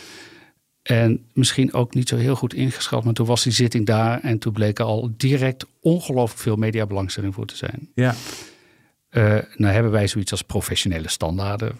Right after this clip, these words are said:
Speaker 1: waarin je met elkaar afspreekt van, nou, zo, zo moeten wij zaken behandelen. En toen dacht ik ook wel van, ja, de, de, waarin onder meer staat van rechter volgt zaak. Dus ik heb toen wel gelijk contact opgenomen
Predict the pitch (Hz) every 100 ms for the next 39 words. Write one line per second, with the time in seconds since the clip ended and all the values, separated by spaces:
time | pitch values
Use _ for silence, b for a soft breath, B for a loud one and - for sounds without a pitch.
0 | - 113 95 92 90 98 95 98 98 107
1 | - - 101 90 - 92 87 - 104 85
2 | - 92 92 101 117 - 101 95 101 101
3 | 95 - 92 - 92 90 98 110 110 -
4 | B B B B B B B - 117 104
5 | 113 - 113 107 110 107 107 107 107 107
6 | 110 - 120 139 107 110 117 113 113 127
7 | 139 - 101 - 101 98 - _ - 107
8 | 107 - 104 101 95 - - 120 156 -
9 | - - 123 107 113 120 117 113 - 117
10 | 127 127 113 107 160 156 120 - 95 90
11 | 95 113